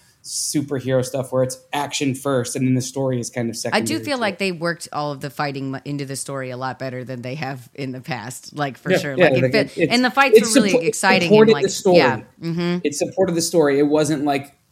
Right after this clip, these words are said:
Speaker 1: "Here, we're gonna do all these big fight scenes and let's write a couple of points of story to happen in between."
Speaker 2: Yes,
Speaker 1: This was
Speaker 2: this was
Speaker 1: story first,
Speaker 2: mm-hmm.
Speaker 1: the action supported the story, and,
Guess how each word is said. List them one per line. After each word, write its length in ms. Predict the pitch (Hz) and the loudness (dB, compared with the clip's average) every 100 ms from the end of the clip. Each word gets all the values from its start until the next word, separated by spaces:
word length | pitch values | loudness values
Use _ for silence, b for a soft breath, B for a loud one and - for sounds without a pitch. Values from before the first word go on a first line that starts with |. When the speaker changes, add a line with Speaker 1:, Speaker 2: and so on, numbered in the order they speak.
| _ | _
Speaker 1:
"Here, 300 | - 151 156 | -8 -4 -2
we're 60 | 147 | 0
gonna 120 | 156 | 2
do 80 | 160 | 4
all 60 | 156 | 4
these 120 | 147 | 2
big 240 | 131 156 123 | -2 -4 -4
fight 300 | 147 147 131 | -2 -2 -2
scenes 440 | - 135 135 131 b b | -4 -2 -2 -6 b b
and 140 | 139 147 | -2 0
let's 200 | 151 139 | 0 0
write 220 | 156 151 | 0 2
a 40 | |
couple 300 | - 147 143 | 0 -4 -2
of 140 | 131 - | -6 -4
points 300 | 156 147 135 | -4 -2 -4
of 100 | 120 | -8
story 460 | - 165 151 139 | -4 0 0 0
to 100 | 139 | -2
happen 320 | 131 131 131 | -4 -2 -2
in 140 | 139 127 | -2 -4
between." 500 | 123 - 135 117 110 b b b b - | -6 -6 -4 -4 -10 b b b b -2
Speaker 2:
Yes, 220 | 196 160 | 2 4
Speaker 1:
This 160 | 165 | 4
was 100 | 175 180 | 2 2
Speaker 2:
this 20 | |
was 100 | 190 185 | 4 4
Speaker 1:
story 160 | 190 196 | 4 4
first, 380 | 180 170 170 160 | 6 6 6 0
Speaker 2:
mm-hmm. 320 | 160 165 160 156 _ - | -2 -2 -2 -6 _ -14
Speaker 1:
the 200 | - 160 | -6 -2
action 340 | 160 - 160 | -2 0 0
supported 420 | 165 - 139 135 | -2 -2 -2 -2
the 80 | 131 | -4
story, 520 | 131 127 123 123 127 135 | -6 -4 -2 -2 -4 -4
and, 320 | 127 123 | -2 -2